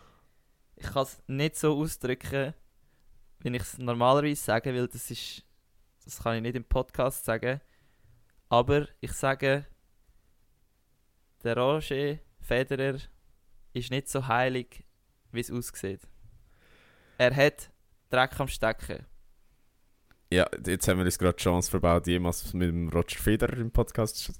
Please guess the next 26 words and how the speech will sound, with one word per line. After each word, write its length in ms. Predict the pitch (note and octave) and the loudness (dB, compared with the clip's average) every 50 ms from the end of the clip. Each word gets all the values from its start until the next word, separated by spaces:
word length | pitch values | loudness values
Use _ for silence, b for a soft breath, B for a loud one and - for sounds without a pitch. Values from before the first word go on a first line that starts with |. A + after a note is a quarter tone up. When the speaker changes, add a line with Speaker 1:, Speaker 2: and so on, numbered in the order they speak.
| - - | -10 -6
Speaker 2:
zu 80 | - - | -2 2
reden. 240 | A#2 B2 A#2+ - - | 2 2 2 2 0
Nein, 220 | D#2 D2 D2+ D2+ | 0 0 0 0
Spaß. 340 | - - - D2 D#2 - B B B B B B B - - _ B B B B - | -2 0 0 0 0 0 B B B B B B B -20 -20 _ B B B B -4
Ähm, 640 | - - F#2+ F#2+ F#2 F#2+ F#2+ F#2+ F#2+ F#2+ G2 G2 G2 B B B B - - _ _ _ _ _ _ - - - - - | 0 4 6 6 6 6 6 4 4 4 2 2 0 B B B B -20 -20 _ _ _ _ _ _ -20 -20 -20 -12 -6
ja, 280 | - - D#2+ D2+ G#2 B B B B B B B - - _ _ | 0 4 6 8 6 B B B B B B B -14 -16 _ _
würde 440 | - - G#2+ G#2 F#2 A2 B2 C3+ C3+ | -20 -14 -8 -4 2 4 6 6 6
ich, 140 | B2+ - - | 6 4 6
glaub, 260 | B2+ B2 B2 A#2+ - - | 6 6 6 6 4 2
auch 160 | A2 B2 C3+ | 2 4 4
mit 220 | C#3 C#3+ C#3+ - - | 4 2 0 2 2
dir 100 | C3 C3+ | 2 4
gehen. 220 | B2 A2+ - G#2+ G#2 | 4 4 4 4 4
Gut, 160 | B2 A#2 - | 4 2 4
wir 140 | A2+ A2+ A#2+ | 4 4 6
haben 160 | C3+ B2+ C3+ | 6 4 4
die 100 | - A#2+ | 2 0
Diskussion 500 | G#2+ A#2+ A#2+ - - A2+ - A#2 A2+ A2+ | 0 0 0 -2 -4 -2 2 4 4 4
im 120 | A2+ A2 - | 4 4 4
privaten 460 | - G#2+ G2 G2+ G#2 A2 A2+ - A2 | 4 4 6 6 6 6 6 4 4
Rahmen 280 | G#2 G#2 G2+ G2+ G2+ | 6 6 6 4 4
schon 160 | G2+ - G2+ - | 0 -2 -4 0
ein 40 | |
paar 220 | - G2+ G2 G#2 A2+ | 4 6 6 6 6
Mal 180 | G#2+ G#2 G#2 | 4 2 2
geführt. 380 | G#2+ - - - E2 F#2 - - | 0 -2 0 0 0 0 0 -2